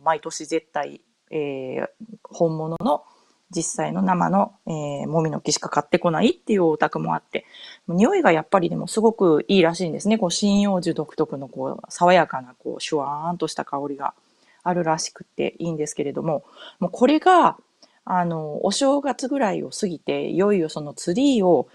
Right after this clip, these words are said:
片付けるっていう風になった時に結構問題なんですよね。で、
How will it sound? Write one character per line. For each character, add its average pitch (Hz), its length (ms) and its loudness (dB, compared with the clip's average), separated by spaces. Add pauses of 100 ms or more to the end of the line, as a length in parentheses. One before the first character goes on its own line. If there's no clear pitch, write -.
(120)
片 - 240 0
付 320 180 -2
け 330 120 8
る 349 160 6
っ - 240 -20
て 208 80 2
い 202 80 4
う 196 60 2
風 196 160 0
に 170 120 -2
な 190 120 0
っ 220 100 -6
た - 80 -4
時 - 240 -8
に 220 140 2
結 226 180 2
構 170 120 0
問 170 240 0
題 165 200 2
な 156 100 -4
ん 139 60 -6
で 131 60 -8
す - 100 -4
よ 123 60 -6
ね。 147 160 -4 (400)
で、 269 320 8